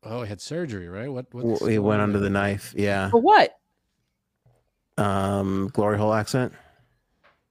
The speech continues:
Speaker 1: That'll get you every time.
Speaker 2: Yeah,
Speaker 1: You
Speaker 2: it
Speaker 1: gotta be
Speaker 2: will. You
Speaker 1: careful with
Speaker 2: gotta
Speaker 1: those
Speaker 2: be
Speaker 1: things.
Speaker 2: careful. Yeah. Yeah. There's instructions. There's a procedure to it
Speaker 1: There
Speaker 2: all.
Speaker 1: is.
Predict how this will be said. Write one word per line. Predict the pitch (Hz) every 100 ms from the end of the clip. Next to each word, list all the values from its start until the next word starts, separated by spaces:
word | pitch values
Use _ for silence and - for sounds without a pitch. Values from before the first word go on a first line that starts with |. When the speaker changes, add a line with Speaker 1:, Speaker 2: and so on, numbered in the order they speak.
| -
Speaker 1:
That'll | 98 98 101 95
get | 101 -
you | 101
every | 95
time. | - 107 98 90 - - - _ - -
Speaker 2:
Yeah, | 120 104 104
Speaker 1:
You | 107
Speaker 2:
it |
Speaker 1:
gotta |
be | 107
Speaker 2:
will. | 117
You |
Speaker 1:
careful | 101
with | 107
Speaker 2:
gotta | 113 131
Speaker 1:
those |
Speaker 2:
be | 139
Speaker 1:
things. | 131
Speaker 2:
careful. | 131 107 - 104 _ -
Yeah. | 117 104 95 - _ _ _ _ _ _ _ _ -
Yeah. | 110 98 95
There's | 131 139
instructions. | 196 175 202 - - -
There's | - 123
a | 135
procedure | 139 143 - 131 82 64 - _
to | - 92
it | 85
Speaker 1:
There |
Speaker 2:
all. | 80 62
Speaker 1:
is. | 80 92